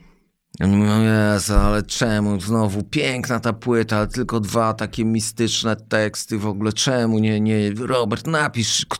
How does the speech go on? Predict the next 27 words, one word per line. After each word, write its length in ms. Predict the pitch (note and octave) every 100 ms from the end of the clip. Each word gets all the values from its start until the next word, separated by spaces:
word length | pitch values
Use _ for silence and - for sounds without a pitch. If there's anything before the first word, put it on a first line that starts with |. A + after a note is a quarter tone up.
| -
tam 220 | A2+ G#2+
następną 560 | A2 A2 A#2+ A2 G2+ A2+
płytę, 380 | A2 A2+ G#2+ G2+
taką 320 | G#2+ A2+ G#2 - - -
jak 200 | - A2
pierwsza 540 | - G#2+ A2 F#2+ - F#2+
była 380 | F#2+ G2+ F#2+ F#2
w 100 | G2
ogóle”, 300 | F#2 G2 F#2
wiesz, 340 | G2 F2 E2
tam 200 | F#2 F2+
takie 260 | - - F#2+
jakieś... 360 | F2+ F#2+ - - - - - - - _ _ _ _ _ _ _ _
Ja 180 | - F#2
mówię: 280 | F#2+ G#2 A2
„No 160 | B2 C3
ludzie, 380 | D#3 D3 A2+
no 80 | G#2+
ale 180 | A2 C3+
jak? 440 | E3+ E3+ A2 -
No 80 | G#2
przecież 340 | G2 A#2 A2+ - - -
ja 80 | B2+
teraz 260 | - D3+
jestem 280 | E3+ F3+ F#3+
w 40 |
innym 300 | G3 G#3 A#3